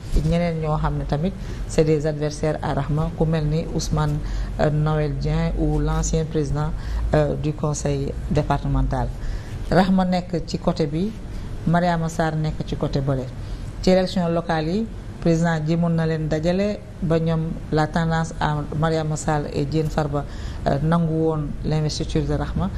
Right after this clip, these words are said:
mais dafa mel ni dafa am guéguerre ci suuf. Dans ces conditions-là, est-ce que mën ngeen gagner, est-ce que vous pouvez faire gagner votre candidat, euh, Benno Bokk Yaakaar à, à, à Kaolack,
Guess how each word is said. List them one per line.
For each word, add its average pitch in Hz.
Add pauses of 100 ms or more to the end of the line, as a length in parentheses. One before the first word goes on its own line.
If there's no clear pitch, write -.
(300)
mais 156
dafa 151
mel 160
ni 156
dafa 156
am 151 (300)
guéguerre 147
ci 151
suuf. - (460)
Dans 202
ces 190
conditions-là, 160 (580)
est-ce -
que -
mën 190 (100)
ngeen 165
gagner, 151 (320)
est-ce -
que 220
vous 208
pouvez 180
faire 175
gagner 160
votre 151
candidat, 147 (560)
euh, 147
Benno 156
Bokk 143
Yaakaar 143 (460)
à, 131 (140)
à, 135
à 139
Kaolack, 135